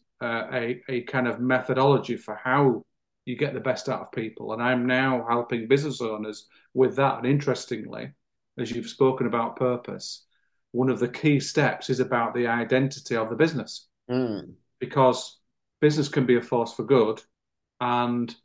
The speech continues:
Speaker 1: I think people are, customers are looking for authenticity. And if you're looking to buy something from somebody, and if somebody's got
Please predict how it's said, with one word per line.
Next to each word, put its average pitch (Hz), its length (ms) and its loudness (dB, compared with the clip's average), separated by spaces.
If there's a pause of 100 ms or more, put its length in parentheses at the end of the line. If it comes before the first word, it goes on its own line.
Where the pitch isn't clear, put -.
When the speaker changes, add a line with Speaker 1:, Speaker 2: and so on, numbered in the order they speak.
(400)
Speaker 1:
I 123 160 0
think 127 440 -2
people 135 400 0
are, 120 560 0
customers 123 440 -2
are 117 140 2
looking 123 460 2
for 120 180 -2
authenticity. 120 720 -4 (800)
And 127 120 -4
if 120 80 -6
you're 139 200 8
looking 131 400 4
to 123 100 -4
buy 143 240 6
something 107 600 -6
from 113 480 -4 (800)
somebody, 110 560 -2 (260)
and 123 80 -4
if 123 100 -4
somebody's 156 320 4
got 117 440 0